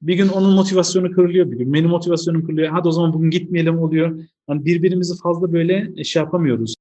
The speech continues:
zorlayamıyoruz. Orada da ne gerekiyor? Kural gerekiyor benim için. O kurallar hangi spor dallarında var? Mesela futbolda. Antrenman günleri, saatleri belli.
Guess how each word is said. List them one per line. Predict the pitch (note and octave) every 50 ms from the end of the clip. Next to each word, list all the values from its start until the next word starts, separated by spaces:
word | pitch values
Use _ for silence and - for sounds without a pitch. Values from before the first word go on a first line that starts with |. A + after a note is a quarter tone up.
| _ _
zorlayamıyoruz. | C3 B2+ B2+ C#3 C#3 C3+ C#3+ D3+ E3 F#3+ G3 F#3 D#3+ C3+ C3+ F3+ - - - - _ _
Orada | - E3 F3 F3+ G3 F#3+
da | G3 G3+
ne | G#3+ A3+
gerekiyor? | F#3 E3 C#3+ C#3 C3+ - A#3 A#3 A3+
Kural | - - - E3 D#3+ D3+ C#3
gerekiyor | B2+ B2 A2 A2+ A2+ A#2 B2 A#2
benim | A#2+ A#2 A#2 A2+
için. | A2+ A2+ - A2+ A#2 A2+ - - - _ _ _
O | E3 D#3+
kurallar | E3 - F#3+ F#3+ F#3 F#3+ G3 F#3
hangi | F#3 G#3 G3 F3+
spor | - - - D3+ C#3 B2 B2
dallarında | B2+ A#2+ A#2 B2 A#2+ A#2+ A#2+ C#3
var? | E3 F3+ E3
Mesela | D#3 C3+ - - C3 C#3+ C#3+
futbolda. | - - C#3+ D3+ _ - A2+ G#2+ G#2+ G#2+ G#2+ G#2+ - _ _
Antrenman | - C#3 C#3+ C#3 D3+ D#3 D3+ D3+ D3 C#3+
günleri, | C#3 C#3 C#3 C3+ B2+ B2+
saatleri | - - C3+ C3 - D3 C3 A#2+ A#2+ A#2+
belli. | C#3 D3 E3+ E3+ F3+ G#3 A3+